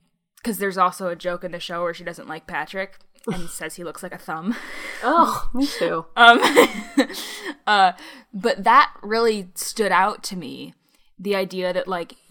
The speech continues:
Speaker 1: you have to help each other. You know, of course you do. You do it for the community. You do it for everyone. Um, it's, you know,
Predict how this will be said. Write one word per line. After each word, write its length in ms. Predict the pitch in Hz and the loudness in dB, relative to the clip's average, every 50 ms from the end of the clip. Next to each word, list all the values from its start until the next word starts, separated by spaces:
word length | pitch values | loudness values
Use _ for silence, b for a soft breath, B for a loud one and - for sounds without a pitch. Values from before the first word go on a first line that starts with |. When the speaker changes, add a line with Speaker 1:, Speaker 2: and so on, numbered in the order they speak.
| 175 | -12
Speaker 1:
you 280 | 175 196 214 233 240 240 | -8 -6 -6 -4 -4 -6
have 280 | 214 226 226 226 220 | 0 0 0 0 0
to 140 | - - 202 | -4 -8 -10
help 320 | 185 - 185 180 185 - 175 | -6 -4 -4 -4 -4 -6 -12
each 180 | 160 - - | -14 -12 -10
other. 460 | 151 139 - 123 135 147 160 202 208 - _ _ _ _ _ _ _ _ _ _ | -12 -12 -10 -10 -10 -8 -8 -10 -12 -16 _ _ _ _ _ _ _ _ _ _
You 120 | - 208 196 | -8 -6 -6
know, 260 | 180 151 143 143 - - | -4 -6 -6 -8 -8 -10
of 120 | 196 - | -10 -8
course 280 | - 220 208 208 - 202 | -2 -2 -2 -2 -2 -8
you 60 | 170 | -10
do. 100 | 156 160 | -10 -10
You 100 | 175 190 | -10 -6
do 140 | 185 196 190 | -6 -6 -6
it 40 | |
for 60 | - - | -6 -10
the 80 | 202 | -12
community. 400 | 190 - 214 190 175 165 - 165 | -10 -8 -10 -8 -8 -10 -12 -14
You 80 | 175 185 | -14 -10
do 160 | 185 185 180 | -10 -10 -10
it 60 | - | -10
for 120 | - - - | -12 -6 -6
everyone. 640 | 180 196 190 165 156 160 139 147 143 120 165 175 b b b b b b b - | -6 -6 -6 -8 -12 -10 -8 -10 -10 -10 -12 -14 b b b b b b b -4
Um, 460 | 190 190 180 170 170 160 165 175 - _ _ _ _ _ _ - | -2 -2 -2 -2 -6 -10 -14 -18 -18 _ _ _ _ _ _ -6
it's, 400 | 202 196 - - - - - - _ _ _ _ _ _ _ _ _ _ _ _ | -4 -4 -4 -8 -10 -10 -12 -16 _ _ _ _ _ _ _ _ _ _ _ _
you 140 | - 202 | -12 -8
know, 340 | 190 180 170 - 156 - - | -8 -6 -6 -6 -8 -10 -14